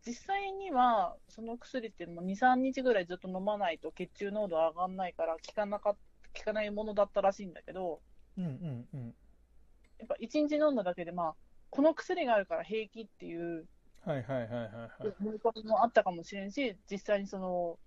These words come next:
Speaker 1: 薬を飲んだからっていうのもあったかもしれんけど、
Speaker 2: うん、うん、うん。
Speaker 1: ピタッと収まったんだよ。なんか、私大丈夫だみたいな。
Speaker 2: はい、はい、はい、はい、はい。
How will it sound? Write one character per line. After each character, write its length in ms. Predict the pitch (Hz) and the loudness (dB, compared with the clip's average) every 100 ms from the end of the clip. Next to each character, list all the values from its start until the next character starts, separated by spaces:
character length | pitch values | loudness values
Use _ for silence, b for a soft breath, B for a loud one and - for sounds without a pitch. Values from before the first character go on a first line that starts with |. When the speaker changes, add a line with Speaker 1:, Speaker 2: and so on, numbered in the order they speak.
| - | -12
Speaker 1:
薬 300 | - 220 185 | 0 0 0
を 80 | 165 | -2
飲 120 | 170 | -2
ん 20 | |
だ 80 | 156 | 0
か 100 | 165 | 2
ら 100 | 160 | 2
っ 40 | |
て 160 | - 165 | 0 -10
い 60 | 156 | -8
う 40 | |
の 60 | 151 | -6
も 100 | 165 | -6
あ 40 | |
っ 40 | |
た 100 | - | -6
か 60 | 156 | -12
も 120 | 156 | -12
し 100 | - | -8
れ 80 | 165 | -8
ん 80 | 160 | -2
け 80 | 160 | 4
ど、 240 | 170 151 _ 190 | 4 4 _ -4
Speaker 2:
う 20 | |
ん、 40 | |
う 40 | 160 | -4
ん、 20 | |
う 20 | 131 160 135 117 180 123 117 | -4 -4 -6 -6 -6 -6 -4
ん。 40 | |
Speaker 1:
ピ 40 | - | 6
タ 80 | 403 | 6
ッ 40 | - | 6
と 100 | 220 | 0
収 120 | 202 220 | 0 -2
ま 80 | 233 | -2
っ 60 | |
た 100 | 233 | -2
ん 60 | 180 | -4
だ 80 | 160 | -6
よ。 40 | 180 | -6
な 140 | 208 | -6
ん 20 | |
か、 180 | 196 - | -4 -4
私 300 | - 269 240 | -2 -2 4
大 180 | 208 208 | 6 6
丈 120 | 202 | 2
夫 100 | 170 | -4
だ 100 | 160 | -8
み 60 | - | -8
た 160 | 151 | -12
い 40 | 151 | -10
な。 140 | 151 - _ | -14 -16 _
Speaker 2:
は 180 | - 165 | -2 0
い、 60 | 123 | 0
は 160 | 127 | -2
い、 20 | 123 | -2
は 40 | |
い、 40 | - | -4
は 40 | |
い、 20 | |
は 40 | |
い。 20 | 120 | -12